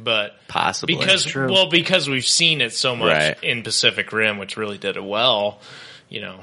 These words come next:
Speaker 1: that was an
Speaker 3: And
Speaker 1: awesome, fun
Speaker 3: seeing
Speaker 1: movie.
Speaker 3: Pacific Rim in imax three D,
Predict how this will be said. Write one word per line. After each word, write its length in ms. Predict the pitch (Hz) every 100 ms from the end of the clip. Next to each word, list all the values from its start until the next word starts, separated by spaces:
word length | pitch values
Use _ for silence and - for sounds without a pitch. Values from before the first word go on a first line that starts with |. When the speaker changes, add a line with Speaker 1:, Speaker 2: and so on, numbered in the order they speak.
| - -
Speaker 1:
that 100 | 117
was 120 | 110
an 60 | 98
Speaker 3:
And 100 | 147
Speaker 1:
awesome, 260 | - -
fun 160 | - 104
Speaker 3:
seeing 240 | - 190
Speaker 1:
movie. 120 | 202 170
Speaker 3:
Pacific 360 | - 160 151
Rim 160 | 160 143
in 80 | 135
imax 360 | 147 143 131 -
three 220 | 135 131
D, 400 | 147 139 113